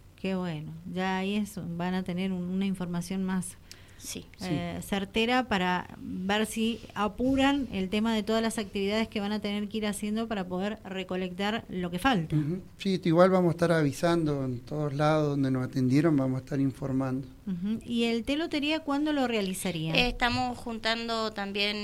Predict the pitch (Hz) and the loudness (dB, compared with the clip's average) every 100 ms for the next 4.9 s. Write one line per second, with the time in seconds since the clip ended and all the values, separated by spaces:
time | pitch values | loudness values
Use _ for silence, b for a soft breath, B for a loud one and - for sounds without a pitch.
0 | 202 208 202 190 175 180 190 196 214 214 | -4 -6 -6 -4 -4 -4 -6 -4 -4 -4
1 | - 180 165 156 - 95 95 - 196 202 | -2 -2 -2 -4 -6 -8 -12 -12 -10 -8
2 | 202 196 196 185 185 185 196 226 320 - | -4 -4 -4 -8 -8 -4 -2 -2 -6 -8
3 | 208 185 269 320 B - 190 185 180 180 | -8 -4 -6 -8 B -6 -2 -2 -4 -8
4 | 180 180 180 185 208 202 196 180 | -10 -8 -2 0 0 -2 -6 -8